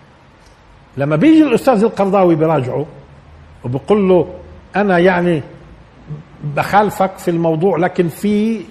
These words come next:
إلي وجهة نظر ثانية في الموضوع." إيش وجهة النظر؟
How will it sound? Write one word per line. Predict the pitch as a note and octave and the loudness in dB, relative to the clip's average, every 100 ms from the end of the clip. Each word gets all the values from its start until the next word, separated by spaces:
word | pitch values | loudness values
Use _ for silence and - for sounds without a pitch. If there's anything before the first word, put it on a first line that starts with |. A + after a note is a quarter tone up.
| - | -18
إلي | - G3 G3 | -4 0 0
وجهة | G3+ D#3 E3+ | 0 -2 -2
نظر | F#3 F3+ D#3 D#3 - - - | -2 0 0 -2 -10 -20 -16
ثانية | - E3+ E3+ D#3 | -2 0 0 -2
في | C#3 | -4
الموضوع." | C#3+ C#3 C3+ C3+ B2+ - - - - | -2 -2 -2 -6 -8 -14 -20 -18 -4
إيش | F#3 - | -2 0
وجهة | G3 D3+ D3+ | -4 -4 -4
النظر؟ | E3 D#3+ C#3 | -2 0 -2